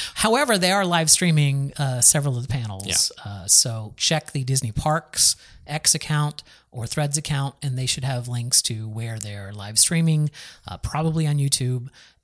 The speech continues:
Speaker 1: and, uh, probably the Disney Parks YouTube, to be
Speaker 2: Oh,
Speaker 1: specific.
Speaker 2: is it gonna be like their fireworks live stream and they're gonna switch between camera angles every thirty seconds? Because if so, I'm not watching it.
Speaker 1: No. Uh, however, uh, I wanted to know from you, Zach,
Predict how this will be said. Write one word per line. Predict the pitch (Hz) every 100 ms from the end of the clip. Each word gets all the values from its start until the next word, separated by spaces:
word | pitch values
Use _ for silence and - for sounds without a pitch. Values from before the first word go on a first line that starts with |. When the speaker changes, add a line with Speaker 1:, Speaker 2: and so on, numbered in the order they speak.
| _
Speaker 1:
and, | 147 131 120 120 117 131
uh, | 120 104 104
probably | 160 131
the | 98
Disney | 101 120
Parks | 151 214 -
YouTube, | 90 101 92
to |
be | 98
Speaker 2:
Oh, |
Speaker 1:
specific. | 277 220 120 -
Speaker 2:
is | 170
it | 175
gonna | 170 170 185
be | 190
like | 180 170
their | 180
fireworks | 170 117 120 170 196 180
live | 202
stream | - 294 269
and | 165
they're |
gonna | 139 135
switch | - 165 -
between | 165 156 135
camera | 131 117 160
angles | 226 247 240
every | 226 254
thirty | 247 247
seconds? | 240 262 330 320 -
Because | 196 170
if | 147
so, | 139 294
I'm | 311
not | 233 180
watching | 208 240 196 120
it. | 113 -
Speaker 1:
No. | 85 - - - - -
Uh, | 190 190 185 190
however, | 151 - 262 339 202 185 175 175 190
uh, | 175 170 165 165 156 156 139 - - -
I | 180 190 277
wanted | 220 214 190
to | 202
know | 185 175
from | - 170 165
you, | 233 403 339 190
Zach, | 147 107 82 92 -